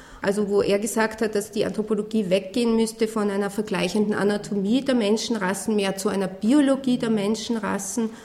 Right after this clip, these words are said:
Und für ihn war dann wichtig, solche Themen wie Rassenphysiologie, Rassenpsychologie, Vererbungsforschung, aber auch Rassenhygiene. Also er hat gefunden, kurzum, der Mensch und die Rasse ist als ein Produkt aus Erbanlage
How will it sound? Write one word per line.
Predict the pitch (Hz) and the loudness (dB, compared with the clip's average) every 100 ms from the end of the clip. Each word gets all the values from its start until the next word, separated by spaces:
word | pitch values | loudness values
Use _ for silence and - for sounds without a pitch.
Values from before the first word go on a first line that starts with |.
| - - - | -20 -20 -8
Und | - 214 214 | 0 2 2
für | - | 0
ihn | - 240 262 220 | 4 6 6 4
war | 214 | 2
dann | 214 214 165 180 | 2 2 0 0
wichtig, | 220 - 226 208 | -2 -2 -6 -6
solche | - 208 214 214 | -4 -2 -2 -2
Themen | 214 208 214 214 | 0 2 4 2
wie | 202 | 0
Rassenphysiologie, | 185 156 - 220 214 247 247 247 220 220 220 220 | 0 -2 0 -2 0 -2 2 2 2 0 0 0
Rassenpsychologie, | 185 185 - 208 - 220 233 220 208 208 208 214 214 | -2 -4 -4 -6 -4 -4 -2 0 0 0 -2 0 -2
Vererbungsforschung, | - 208 170 175 185 220 214 - 202 190 190 - 196 190 - - | -4 -4 0 0 0 0 -2 -6 -4 -2 -2 -2 -2 -4 -12 -12
aber | 180 185 185 | -4 -2 -2
auch | 185 | -4
Rassenhygiene. | 170 175 - 202 196 - - - 208 208 196 185 214 247 254 262 - - - - | -2 -2 -2 -4 -4 -12 -20 -4 -2 -2 -2 2 4 4 2 -2 -6 -16 -20 -6
Also | 202 196 | -4 -2
er | - 202 | 2 2
hat | 214 - | 2 -2
gefunden, | 220 - 226 220 220 208 | -4 0 -2 0 -4 0
kurzum, | 220 214 190 220 | -2 0 4 4
der | 226 220 | 4 2
Mensch | 185 202 - 220 | 2 2 0 -2
und | 208 208 | 0 2
die | 220 | 2
Rasse | 170 185 - 226 | 2 0 0 0
ist | - - | 0 -2
als | 196 - | -4 -4
ein | 196 190 | -4 -2
Produkt | 208 214 226 - | -4 -2 -4 -4
aus | 208 - | -6 -4
Erbanlage | 180 185 180 185 180 175 180 180 | -6 -4 -4 -2 -2 -2 -2 -4